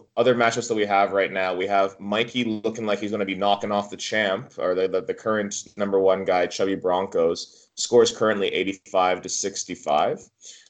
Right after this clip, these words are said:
We've got Kimbert looking like he's gonna knock off Joe, ninety to fifty-one. We've got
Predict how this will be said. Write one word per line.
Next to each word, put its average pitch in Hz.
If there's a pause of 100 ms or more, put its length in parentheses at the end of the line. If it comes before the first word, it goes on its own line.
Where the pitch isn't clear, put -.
We've 110
got 101
Kimbert 123
looking 110
like 101
he's 107
gonna 104
knock 98
off 95
Joe, 101
ninety 98
to 95
fifty-one. 92 (640)
We've 113
got 113